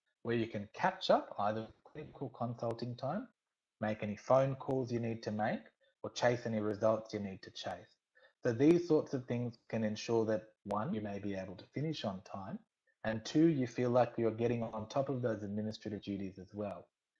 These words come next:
It's also important to look after yourself as well. So having your own general practitioner is something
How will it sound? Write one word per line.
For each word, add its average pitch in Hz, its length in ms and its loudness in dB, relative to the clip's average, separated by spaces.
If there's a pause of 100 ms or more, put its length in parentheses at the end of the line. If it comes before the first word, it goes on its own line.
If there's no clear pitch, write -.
(240)
It's 117 160 -4
also 180 320 2
important 175 520 0
to 170 80 2
look 135 260 0
after 131 320 -4
yourself 113 500 -4
as 113 240 -12
well. 98 420 -8
So - 60 -8
having 131 300 -2
your 127 220 -2
own 117 140 -4
general 110 280 0
practitioner 104 640 -6
is 98 100 -12
something 101 440 -8